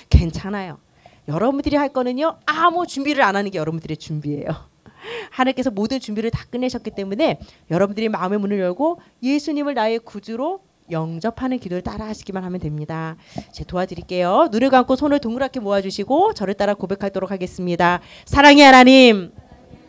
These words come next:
나는 죄인입니다. 인생이 어디서 와서 무엇을 하다가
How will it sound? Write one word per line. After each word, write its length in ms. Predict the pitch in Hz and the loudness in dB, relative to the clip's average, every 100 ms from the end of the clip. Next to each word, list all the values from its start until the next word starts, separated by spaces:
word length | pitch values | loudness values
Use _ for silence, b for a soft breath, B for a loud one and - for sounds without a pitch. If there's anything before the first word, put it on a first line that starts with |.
| _ - - B B | _ -20 -20 B B
나는 480 | 202 254 277 359 381 _ | 6 8 8 4 0 _
죄인입니다. 1040 | - 269 320 262 190 170 170 170 165 160 160 - - - - _ _ - - - b b b _ | 6 10 10 8 0 -4 0 2 2 0 -6 -18 -20 -20 -20 _ _ -20 -20 -20 b b b _
인생이 720 | 262 277 285 311 294 302 294 - | 6 6 6 6 6 6 6 4
어디서 400 | 233 262 262 254 | 4 4 4 6
와서 680 | 185 - 196 185 165 165 _ _ _ _ - _ _ _ _ _ _ _ _ _ _ _ _ | 4 2 2 2 0 -6 _ _ _ _ -20 _ _ _ _ _ _ _ _ _ _ _ _
무엇을 840 | - 233 302 330 330 320 330 330 330 | 2 10 12 12 12 8 6 8 8
하다가 800 | 320 311 226 196 202 185 156 | 6 2 2 4 4 4 0